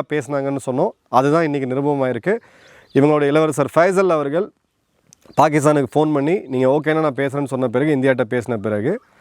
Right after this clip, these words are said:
இந்தியாவுடைய டி ஜி எம் ஓட்ட அவங்க பேச சொல்லி, பாகிஸ்தான் அந்த கால் ரெக்வெஸ்ட்டை அடுத்த நாள் மத்தியானம் மூன்றரை மணிக்கு வச்சு,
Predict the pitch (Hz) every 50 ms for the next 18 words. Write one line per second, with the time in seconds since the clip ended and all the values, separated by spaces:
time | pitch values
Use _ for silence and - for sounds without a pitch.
0 | _ _ _ _ _ _ _ - 156 165 175 175 175 165 160 156 151 143 135 127
1 | 123 139 175 190 160 175 180 165 151 143 135 127 123 113 - - 151 180 208 -
2 | _ _ _ _ _ _ _ _ _ _ _ _ - 120 139 156 165 160 160 143
3 | - - 147 147 123 131 113 - - 117 110 117 156 214 - - - _ _ -
4 | 147 165 165 - - 156 - - 160 147 143 135 127 123 123 - 135 139 147 147
5 | 135 120 127 123 - 151 143 127 - 131 123 123 131 143 131 - 151 151 147 139
6 | 127 117 107 120 127 123 127 139 139 139 135 123 120 127 139 151 151 143 139 127
7 | 131 135 143 135 135 117 113 101 - - 165 220 285